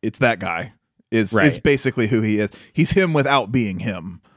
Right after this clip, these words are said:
Speaker 2: Right.
Speaker 1: Like, no official capacity.
Speaker 2: Uh, a couple other characters that were shown. Uh, there's the handler, who in the game is kinda like your partner. She gives you your quests. Uh, she leads you by the hand through the story. Um,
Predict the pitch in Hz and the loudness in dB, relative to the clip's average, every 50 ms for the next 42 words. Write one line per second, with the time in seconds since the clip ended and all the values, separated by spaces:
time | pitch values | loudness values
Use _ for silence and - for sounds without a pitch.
0 | _ _ _ _ _ - 120 127 131 104 107 95 98 - - 123 123 120 113 104 | _ _ _ _ _ -2 0 0 2 2 0 0 -2 -2 0 2 4 4 4 4
1 | - - 120 - - 101 - 110 - 110 95 92 - - 95 90 101 95 92 - | 2 0 0 0 0 -2 -2 -2 -2 -2 -2 -2 -2 -4 -4 -4 -4 -4 -6 -8
2 | _ _ _ _ _ _ _ _ _ _ _ - 127 127 123 120 120 - - 131 | _ _ _ _ _ _ _ _ _ _ _ -4 0 2 2 2 0 0 -2 -4
3 | - - 196 180 - 170 123 143 143 160 160 - 190 165 160 160 - 165 156 151 | -2 -2 -2 0 0 0 2 2 2 0 0 0 0 0 0 0 2 2 2 2
4 | 151 147 143 - - - - 151 135 135 143 143 - - 156 143 139 139 139 135 | 2 0 -2 -4 -4 -2 -2 -2 0 2 0 0 0 2 2 2 4 2 2 2
5 | 113 117 117 110 117 117 117 - 117 139 151 143 139 143 135 131 127 131 135 135 | 2 2 2 2 2 0 0 0 -2 0 0 0 0 0 0 0 0 -2 -4 -6
6 | _ _ _ - - 131 127 120 113 - - 123 127 131 131 127 120 120 123 123 | _ _ _ -2 0 0 2 2 0 0 0 0 2 2 2 2 4 4 4 4
7 | 120 120 117 - - - 117 117 113 117 113 110 104 - - - 120 113 113 - | 4 2 2 0 0 0 0 2 2 2 2 0 0 -4 -6 -2 0 0 0 0
8 | - 120 117 98 123 117 113 117 120 _ _ _ _ _ - - - 120 113 113 | 0 0 0 2 0 0 0 0 -4 _ _ _ _ _ -12 -4 0 2 2 4
9 | 110 110 110 110 104 - _ _ - - 131 123 123 120 120 113 113 113 113 104 | 4 2 2 0 -2 -6 _ _ 0 2 2 2 2 2 2 4 4 4 2 2
10 | 107 104 - - 127 117 113 - - - - - - - - 120 113 110 104 101 | -2 -2 0 0 0 0 0 -2 -4 -6 -6 -6 -6 -4 0 2 2 4 4 2
11 | - - 120 110 110 110 117 117 117 117 120 117 113 110 104 113 110 107 107 120 | 0 0 -2 -2 0 2 2 2 2 2 0 0 0 2 2 2 2 2 2 2
12 | 117 107 110 107 104 - 117 104 107 - - 110 107 104 104 104 104 104 - _ | 2 0 0 0 0 0 -2 -2 -2 -4 0 2 2 4 4 4 4 2 0 _
13 | - - - - - - _ _ - - 113 110 104 104 101 101 98 98 95 98 | -20 -20 -20 -20 -20 -20 _ _ -2 0 2 4 4 4 4 2 2 0 -2 -4